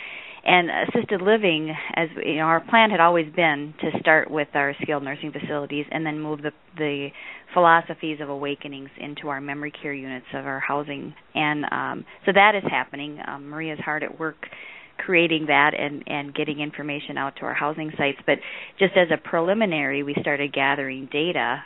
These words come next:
And, of course, um, folks in housing come from their homes typically. Um, they don't need any kind of nursing care, but usually they've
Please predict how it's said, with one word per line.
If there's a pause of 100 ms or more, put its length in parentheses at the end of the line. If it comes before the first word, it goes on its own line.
And,
of
course, (460)
um, (200)
folks
in
housing (380)
come (100)
from
their
homes
typically. (480)
Um,
they
don't
need
any
kind
of
nursing
care,
but (220)
usually
they've